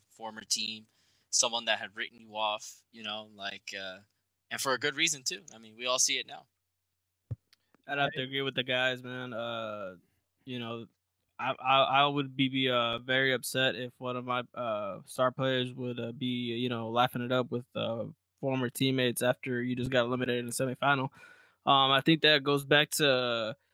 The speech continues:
Speaker 2: kinda what, you know, Mike has been saying throughout this whole podcast, that maybe that, that football has gotten soft or football has just, you know, gone down in, in regards to passion and stuff like that with players,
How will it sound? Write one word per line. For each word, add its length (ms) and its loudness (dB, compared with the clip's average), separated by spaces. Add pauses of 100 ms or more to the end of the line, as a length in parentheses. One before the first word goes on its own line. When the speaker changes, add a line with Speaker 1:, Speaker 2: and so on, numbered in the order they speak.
(240)
Speaker 2:
kinda 300 4
what, 320 4 (400)
you 120 -4
know, 120 2
Mike 320 2
has 180 0
been 300 -10
saying 480 0 (120)
throughout 380 2 (300)
this 200 -8
whole 200 -4
podcast, 680 0
that 340 -4
maybe 480 -2
that, 240 0 (200)
that 120 -12 (120)
football 320 4
has 140 -4
gotten 240 -2
soft 720 4
or 100 -12
football 480 -4
has 100 -10
just, 360 -8 (340)
you 100 -10
know, 140 -6
gone 300 2
down 220 6
in, 200 2
in 180 0
regards 440 2
to 80 -10
passion 500 0
and 100 -10
stuff 220 -4
like 220 -6
that 280 0
with 200 -12
players, 400 -2